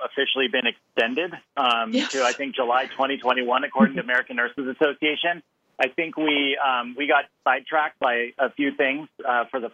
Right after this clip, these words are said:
Speaker 1: first run of Year of the Nurse. So let's, let's, like, double down on that and jump in and say, you know, we, we have an opportunity to really lead change in a healthcare system, to partner with our interprofessional colleagues in a way that's never been done before,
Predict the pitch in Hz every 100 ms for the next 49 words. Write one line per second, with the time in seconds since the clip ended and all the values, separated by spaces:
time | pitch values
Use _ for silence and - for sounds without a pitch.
0 | 135 139 - 151 170 160 135 147 160 151
1 | 165 165 170 - - - - - 151 170
2 | 190 _ - 151 170 - 156 127 151 139
3 | 123 117 127 131 135 131 131 120 113 135
4 | 127 131 127 123 110 - 123 120 123 -
5 | 135 120 113 131 135 135 - _ - 170
6 | 165 160 - 143 143 127 131 127 110 120
7 | 123 117 - 127 123 120 117 110 113 -
8 | 131 123 139 131 147 135 - - - 156
9 | - 156 151 147 143 139 135 135 135 -
10 | 143 - 127 120 123 123 139 135 127 _
11 | - - 135 131 135 123 - 127 120 123
12 | 123 113 117 120 107 - 143 143